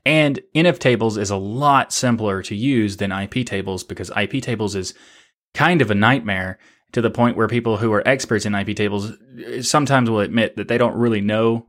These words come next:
how to use I P tables because of how <laughs> crazy it is. And N F tables is a lot cleaner to do. So it's really nice that, that, you know, that's happening in many distros.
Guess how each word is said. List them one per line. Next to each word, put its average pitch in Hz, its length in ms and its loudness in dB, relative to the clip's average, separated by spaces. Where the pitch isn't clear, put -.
how 120 200 0
to 117 60 2
use 117 180 2
I 117 120 2
P 120 100 -6
tables 120 300 -2
because 104 260 -4
of 104 100 -4
how 120 200 2
<laughs> - 0 -
crazy 120 360 0
it 120 60 0
is. 120 220 -2
And 123 120 2
N 135 100 4
F 127 80 4
tables 117 300 2
is 104 100 -2
a 101 60 -2
lot 101 420 2
cleaner 101 300 -2
to 95 100 -8
do. 98 220 0
So 98 180 -4
it's 98 160 -6
really 107 280 2
nice 98 300 -2
that, - 160 -4
that, 101 280 0
you 107 120 -2
know, 95 100 -2
that's 101 220 0
happening 98 500 -2
in 95 420 -6
many 104 280 0
distros. 95 500 -4